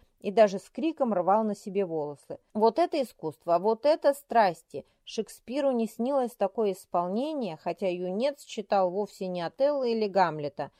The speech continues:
а «Белое покрывало» Морица Гартмана.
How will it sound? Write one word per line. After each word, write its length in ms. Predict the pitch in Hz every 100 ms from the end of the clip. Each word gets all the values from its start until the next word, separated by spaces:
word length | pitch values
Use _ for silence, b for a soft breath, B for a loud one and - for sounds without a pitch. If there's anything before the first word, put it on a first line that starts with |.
| b b
а 160 | 196 208
«Белое 440 | 196 247 214 185
покрывало» 800 | - 185 - 185 180 262 285 254
Морица 720 | 190 190 233 214 214 - 190 -
Гартмана. 920 | 185 175 180 143 _ 151 139 139 139